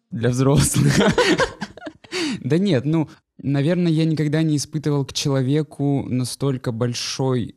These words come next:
любви, чтобы я сказал, что с этим человеком у меня был по-настоящему секс. Это не только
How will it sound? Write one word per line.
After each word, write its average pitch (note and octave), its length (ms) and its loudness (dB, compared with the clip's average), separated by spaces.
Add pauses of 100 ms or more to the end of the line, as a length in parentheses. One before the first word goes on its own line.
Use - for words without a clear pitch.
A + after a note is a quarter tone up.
(120)
любви, A#2 1080 -4
чтобы B2+ 400 -4
я C3+ 180 0
сказал, C3 440 -2
что - 220 -8
с - 100 -4
этим A#2 240 -4
человеком C#3+ 440 -4
у B2 40 -2
меня B2 140 -2
был B2 180 -4
по-настоящему A#2+ 800 -6
секс. G#2+ 340 -6
Это - 140 -6
не A#2 100 0
только A#2+ 600 -2